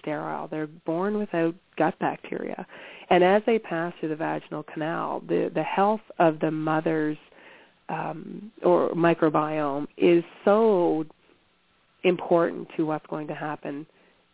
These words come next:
with that infant as it passes through the birth canal, because that is its first interface with bacteria. So right away, you are establishing a precedent for your, for your infant,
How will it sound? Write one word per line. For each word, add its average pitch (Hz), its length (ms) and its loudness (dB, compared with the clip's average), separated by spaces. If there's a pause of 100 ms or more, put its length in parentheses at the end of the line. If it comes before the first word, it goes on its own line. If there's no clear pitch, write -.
(100)
with 165 260 4
that 160 240 -2
infant 160 380 -10
as 156 180 -12
it 147 160 -14
passes 151 480 -10
through 160 120 -4
the 156 60 -4
birth 156 220 -8 (140)
canal, 156 260 -6
because 160 300 0
that 160 200 4
is 170 60 -4 (640)
its 165 220 -2
first 156 240 -4
interface 165 680 -4
with 170 160 -4
bacteria. 160 600 -6 (540)
So 202 100 6
right 180 240 6
away, 170 360 0
you 160 260 -2
are 160 280 -4
establishing 165 920 -6 (720)
a 175 80 4
precedent 160 720 -6
for 151 100 -8
your, 151 180 -10 (260)
for 160 80 -4
your 151 160 -6
infant, - 380 -14